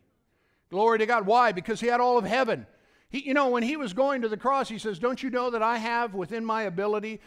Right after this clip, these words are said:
to call legions of angels to come to my assistance?"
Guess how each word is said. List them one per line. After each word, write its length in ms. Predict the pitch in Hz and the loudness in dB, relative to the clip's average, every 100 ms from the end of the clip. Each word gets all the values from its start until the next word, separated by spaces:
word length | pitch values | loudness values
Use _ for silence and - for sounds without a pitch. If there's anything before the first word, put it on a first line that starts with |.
| _ | _
to 100 | 170 | -16
call 380 | - 202 185 180 | -4 -2 -2 0
legions 600 | 220 349 269 180 156 143 | 2 0 0 -6 -8 -6
of 140 | 165 | -6
angels 640 | 196 220 170 143 104 - - - _ | -4 -4 -6 -8 -12 -16 -20 -20 _
to 80 | 185 | -10
come 300 | 175 226 214 | -4 -2 -2
to 80 | 180 | -2
my 200 | 180 170 | -2 -4
assistance?" 720 | 139 175 156 - 92 - | -6 -10 -10 -12 -20 -20